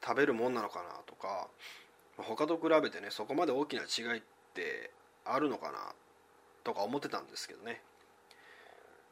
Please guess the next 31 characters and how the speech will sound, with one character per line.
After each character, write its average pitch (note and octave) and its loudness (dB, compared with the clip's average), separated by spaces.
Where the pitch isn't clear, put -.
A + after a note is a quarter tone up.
ま D3+ 2
あ、 - 4
実 D#3 4
際 E3+ 8
そ D#3+ 6
の、 C#3+ 8
食 C#3 4
べ C#3 10
な C3 8
が A2 6
ら F2 -6
ね、 A#2 -2
ほ A#2 -2
ん A2+ -2
と A2+ -6
心 A#2+ 2
の A#2 2
中 A2 0
で、 G#2+ -4
ま - -4
あ、 - -6
疑 C3 8
っ - 2
て B2 4
ご A2+ 8
め B2 6
ん - 10
な B2 8
さ A#2+ 4
い G#2 -2
っ - -8